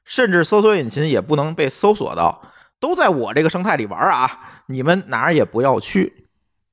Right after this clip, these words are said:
这对吗？我觉得这不对。我觉得真实的违反了，叫什么，互联网能做这件，互联网这件事，或者叫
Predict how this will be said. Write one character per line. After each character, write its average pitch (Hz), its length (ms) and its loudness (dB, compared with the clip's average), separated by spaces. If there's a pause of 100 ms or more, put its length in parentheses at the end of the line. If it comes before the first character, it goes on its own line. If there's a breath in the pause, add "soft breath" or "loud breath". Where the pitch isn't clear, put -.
这 214 140 2
对 254 240 -2
吗？ 117 220 -2 (920 soft breath)
我 139 300 0
觉 120 280 0
得 123 160 2
这 117 160 0
不 90 220 -6
对。 78 160 -6 (920 loud breath)
我 147 200 2
觉 160 180 4
得 190 220 4 (1800 loud breath)
真 370 300 2
实 147 280 -2
的 139 160 4
违 123 380 2
反 92 320 0
了， 92 420 -6 (540)
叫 139 180 2
什 120 140 -2
么， 135 80 -2
互 180 140 -4
联 208 120 2
网 123 160 2
能 120 160 0 (320)
做 294 280 2
这 139 200 0
件， 123 240 0
互 175 200 0
联 233 120 4
网 160 140 2
这 156 100 -2
件 156 160 0
事， 214 140 -4
或 214 160 2
者 123 100 2
叫 151 220 2